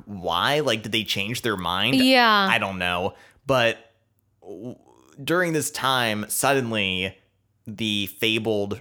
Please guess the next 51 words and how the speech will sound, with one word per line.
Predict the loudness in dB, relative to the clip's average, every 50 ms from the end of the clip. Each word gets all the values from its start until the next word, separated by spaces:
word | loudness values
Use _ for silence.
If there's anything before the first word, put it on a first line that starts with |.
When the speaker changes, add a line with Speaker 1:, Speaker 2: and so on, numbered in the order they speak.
| -10 _
Speaker 1:
Red | -6 -2 0 0 0 -2 -4
Bull | -6 -6 -4 -4 -4
shows | -4 -6 -6 -6 -8 -10 -10 -8
up. | -8 -10 -10 -14 -16 -10 -4
Speaker 2:
Yeah. | -2 0 2 2 0 -2 -4 -6 -2
And | 0 0
the | 2
whole | 2 2 2
time | 2 2 2 2 2 2
you're | 2 2
like, | 2 2 2 2 0 -4
"What | -6 -2 2 2 2 2 2
is | 0 0 0 0
this | -2 -2 -4 -2 -2
Red | -2 -2 -2 -2 -2
Bull? | -2 0 2 2 2 2 0 0 -2 -4 -8 _ _ _ _ _ _
Is | -4 0 0
it | 0 0
just, | 0 0 0 2
like, | 2 0 0 -2 -8 -16 _ _ _ _ _ 0
a | 2
manifestation | 4 4 4 2 2 0 -2 -2 -2 -2 0 0 0 0 0 0 -2
of | 0 -2
the | -2
sun?" | -2 -2 -2 0 0 0 0 0 -2 -2 -4 -2
That | -2 0
was | 0 0
kinda, | 0 -2 0 2
like, | 2 2 2 2
one | 0 0
of | 0 0
my | 0 0 0
ideas. | 0 -2 -4 -6 -6 -6 -6 -6 -4 -4 -6 -6 -8 -12 -18 -20 -10
But | -2 2
Speaker 1:
Maybe, | 4 4 4 4 4 4
yeah. | 2 4 4 4 4 4 4
Speaker 2:
but | 4 4
then | 4 4 4 4 2 0 0
it's | -2 -2 -2 0
just | 0 0 0 0 0
an | 0 -2 0
actual, | 0 0 0 0 0 -2 0 0 0 0 0
like, | 0 -2 -2 -4 -8 -6 -2
bull. | -2 0 0 0 -2 -2 -2 -2
In | 0
the | 2 4
movie, | 4 4 4 4 4 4 2
it's | 2 2 -2
kind | -6 -4 -2 0 0 0
of | 0 2
like, | 2 2 2 0 -4